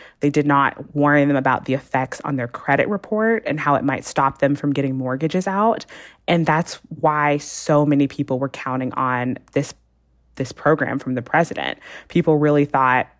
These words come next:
the government messed this up and the government should fix it.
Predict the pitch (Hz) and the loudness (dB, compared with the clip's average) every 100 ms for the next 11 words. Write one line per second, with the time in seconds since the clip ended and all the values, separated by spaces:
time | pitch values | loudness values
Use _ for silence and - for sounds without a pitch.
0 | _ - 151 139 135 139 143 135 127 - | _ -6 -2 0 0 2 0 0 -2 -2
1 | - 131 123 127 214 - 143 135 131 139 | -2 -2 0 -2 -2 -4 -4 -4 -2 -2
2 | 131 131 127 127 _ - 123 - 208 - | -2 -2 -2 -6 _ -4 -2 2 0 0
3 | - 69 | -2 -4